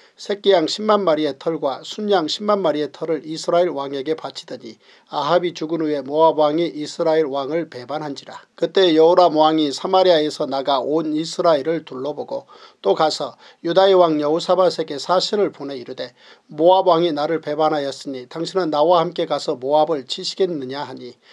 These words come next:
그가 이르되, "내가 올라가리이다. 나는 당신과 같고 내 백성은 당신의 백성과 같고 내 말들도 당신의 말들과 같으니이다." 하는지라. 여호람이 이르되, "우리가 어느 길로 올라가리이까?" 하니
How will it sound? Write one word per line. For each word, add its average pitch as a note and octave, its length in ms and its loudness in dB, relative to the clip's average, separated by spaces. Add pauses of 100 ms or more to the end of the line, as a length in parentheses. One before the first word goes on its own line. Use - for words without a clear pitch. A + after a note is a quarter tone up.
(120)
그가 D#3 280 0
이르되, D3 340 -6
"내가 D3+ 320 -2
올라가리이다. D3 920 -4 (300)
나는 F3 260 -2
당신과 F3+ 460 0
같고 E3 320 2
내 D#3 140 0
백성은 E3 420 -2
당신의 D3 420 -6
백성과 D#3 400 -4
같고 B2 420 -12 (260)
내 D#3+ 180 -2
말들도 D3+ 640 -2
당신의 D#3+ 400 -4
말들과 D3 560 -2
같으니이다." C3+ 680 -10
하는지라. B2 540 -14 (440)
여호람이 D#3+ 420 4
이르되, D3 280 -2
"우리가 E3 380 2
어느 F3 300 4
길로 F3+ 300 4
올라가리이까?" D3 720 -2
하니 A#2+ 320 -14